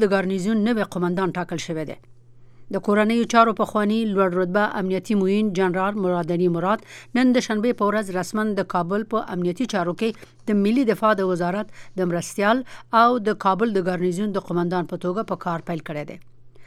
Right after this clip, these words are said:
جنرال مراد نن د کابل په ګارنیزون کې په یو غونډه کې چې د افغانستان د دفاع او کورنیو چارو وزیرانو هم پکې برخه درلوده، مامورینو ته معرفي کړی شو. جنرال مراد علي مراد غونډې ته وینا کې ویلي دي چې د کابل د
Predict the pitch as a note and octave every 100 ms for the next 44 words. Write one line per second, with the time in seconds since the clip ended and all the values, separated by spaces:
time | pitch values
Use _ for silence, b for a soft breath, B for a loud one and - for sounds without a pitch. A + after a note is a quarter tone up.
0 | b b F3+ F3+ F3 E3+ F3 F#3+ G3 G#3
1 | F#3+ F#3 F3 G3 F#3+ F3 F3 E3+ G3 G3
2 | G#3 F#3 E3+ E3 G3+ G#3 A3 G#3+ B B
3 | - F#3 F3 - F3+ F3 - G#3+ G#3 G#3
4 | F3 F3 G#3+ G#3+ G#3 F#3 F3+ G#3 B3 F#3
5 | G3 F3 E3+ E3 F#3 G3 F3+ F3 E3+ E3
6 | - F3 A#3+ A3+ F#3 E3+ E3+ G3+ G3+ b
7 | b b b b - F3+ E3+ E3+ F3+ E3+
8 | E3+ F3 G3 F3+ E3 - F3+ E3+ - -
9 | - - - b b b b E3+ F#3 F3
10 | F3+ A3 - - - F#3+ F3+ F3 E3 E3
11 | D#3+ E3+ G#3 - - F3+ A#3 A#3+ A#3+ G#3
12 | G3 G#3 G#3 F#3 F#3+ G3 G#3+ A3 A#3+ A3
13 | - - F3 F3+ F#3 F3 A3+ A#3+